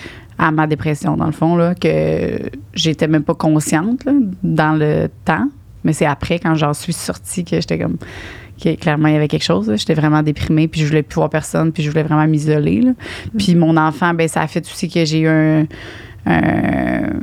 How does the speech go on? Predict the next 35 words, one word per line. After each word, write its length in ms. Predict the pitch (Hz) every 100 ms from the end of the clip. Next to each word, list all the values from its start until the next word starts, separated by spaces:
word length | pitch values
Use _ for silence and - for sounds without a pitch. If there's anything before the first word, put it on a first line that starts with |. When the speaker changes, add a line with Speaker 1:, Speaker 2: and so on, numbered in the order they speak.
| - - - - - - - -
Speaker 1:
un, 280 | 185 175 165 170 - - -
comment 240 | 202 175
on 80 | 170
appelle 220 | 165 160
ça, 360 | 156 180 170 165
une 120 | 165
séparation, 960 | 160 - 180 170 165 165 156 - 208 220
genre 140 | 220
une 420 | 208 185 175 175 165 - -
Speaker 2:
Ça 140 | -
a 20 |
été 160 | 220 226
plus 180 | 202 214
long 120 | 208
avant 200 | 202 185
que 60 | -
tu 60 |
connectes 360 | - 180 180 190
avec 300 | 165 160 -
elle. 40 | - -
Speaker 1:
Ouais, 140 | 202 - 196
exact. 360 | 180 160 175 175
Ça 100 | 165
a 60 |
Speaker 2:
Mm. 40 | 160
Speaker 1:
pris, 460 | 151 185 175 170
euh, 140 | 160 160
ça 100 | 165
a 40 |
pris 160 | - 175
vraiment 320 | 175 185 185
beaucoup 240 | 180 -
de 60 | -
temps, 440 | - 180 175 180 175
tranquillement, 920 | - 202 190 185 196 180 180 175 180